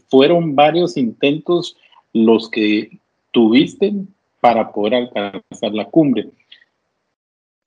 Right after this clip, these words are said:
Speaker 1: Entonces,
Speaker 2: así
Speaker 1: quiere
Speaker 2: es.
Speaker 1: decir que en ese tiempo, todo lo que llevó, fuimos muchos los que contribuimos en muchas ocasiones o en una ocasión, y siempre, a pesar de que había ahí algún contratiempo, pues la gente siempre te seguía acom-,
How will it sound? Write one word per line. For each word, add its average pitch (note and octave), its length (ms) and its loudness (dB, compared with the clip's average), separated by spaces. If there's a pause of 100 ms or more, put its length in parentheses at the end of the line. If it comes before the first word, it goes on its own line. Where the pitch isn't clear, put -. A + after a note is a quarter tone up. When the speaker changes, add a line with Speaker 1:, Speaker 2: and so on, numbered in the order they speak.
Speaker 1:
Entonces, C#3+ 400 2
Speaker 2:
así G#2+ 140 -16
Speaker 1:
quiere D3+ 240 4
Speaker 2:
es. D3 80 -2
Speaker 1:
decir - 200 -12
que D#3 400 -4
en B2 140 4
ese C#3+ 300 0
tiempo, E3+ 640 0
todo D#3 280 0
lo D3+ 160 -2
que A#2+ 140 -6
llevó, C#3+ 380 -2 (320)
fuimos C#3 300 -2
muchos F3 300 0
los C#3 120 -6
que A#2+ 160 -4
contribuimos A#2 520 -2
en A#2 140 -2
muchas E3 320 0
ocasiones D#3 680 -2 (340)
o G#2 180 4
en G#2 100 2
una G3 180 4
ocasión, G3 640 0 (320)
y A#2 100 -2
siempre, C#3+ 440 0
a A#2+ 80 0
pesar B2+ 320 -2
de D#3 200 -4
que A2+ 220 0
había B2+ 480 0
ahí B2+ 280 0
algún B2 280 0
contratiempo, C3 680 -2
pues A2 100 -8
la G2+ 100 -10
gente A2 260 -14
siempre A#2 300 -8
te A2 140 -6
seguía G#2 300 -6
acom-, G2 180 -18